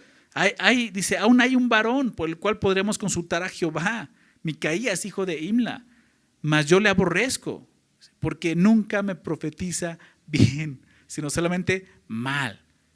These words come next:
Y Josafat dijo, "No hable el rey así", ¿no? O sea, inmediatamente Josafat se da cuenta, "Oye, es un profeta,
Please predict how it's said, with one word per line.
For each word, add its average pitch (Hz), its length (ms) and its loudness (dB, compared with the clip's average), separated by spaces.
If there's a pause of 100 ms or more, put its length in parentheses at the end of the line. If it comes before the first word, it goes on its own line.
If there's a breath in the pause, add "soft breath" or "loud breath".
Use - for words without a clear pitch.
(800)
Y 139 60 -20
Josafat 131 400 -6
dijo, 143 360 -6 (440 soft breath)
"No 160 180 2
hable 151 260 2
el 117 120 -2
rey 120 180 -6
así", 101 540 -12
¿no? 151 160 -20
O 139 40 -20
sea, - 180 -16
inmediatamente 139 880 -4 (680 soft breath)
Josafat 139 340 -4
se 143 100 0
da 135 80 2
cuenta, 139 260 0
"Oye, 151 420 -4 (100)
es - 80 -8
un 220 80 4
profeta, 135 760 -4